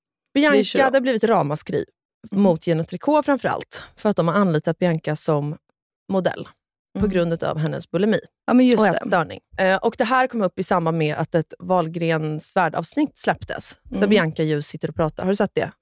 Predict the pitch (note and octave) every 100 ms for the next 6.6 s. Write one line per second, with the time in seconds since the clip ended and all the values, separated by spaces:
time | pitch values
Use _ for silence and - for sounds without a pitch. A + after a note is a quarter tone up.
0 | - - - B3 A#3 C4 C4 B3+ B3 B3+
1 | D4 A#3+ G#3+ F3 - - - - A3 G#3+
2 | G#3 - B3 G3+ - A3+ A3 A#3 A#3+ F#3
3 | - F3+ E3+ E3+ E3+ D3+ D3 D3 G2+ E2+
4 | - A#3 A#3+ G3 G#3 - B3+ A3 E3 E3
5 | C#3 A#2+ C3+ F#2 - E3+ D#3+ D#3+ F3 E3
6 | E3 F#3 F3 F#2 -